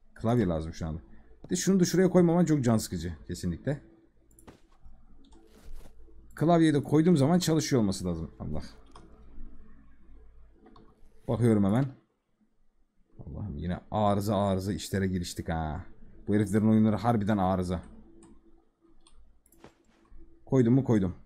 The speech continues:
Ünlem kasa niye ünlem abi? Donanımları incelemek için tıkla.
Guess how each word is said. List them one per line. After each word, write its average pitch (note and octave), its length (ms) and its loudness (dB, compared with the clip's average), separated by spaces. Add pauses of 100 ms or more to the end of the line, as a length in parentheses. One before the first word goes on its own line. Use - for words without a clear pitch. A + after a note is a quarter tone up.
(580)
Ünlem F3+ 360 8
kasa F3+ 300 2
niye F3+ 260 6
ünlem A2 360 4
abi? F2+ 280 -2 (1700)
Donanımları G3 440 8
incelemek A3 380 8
için G3 160 2
tıkla. B2+ 460 0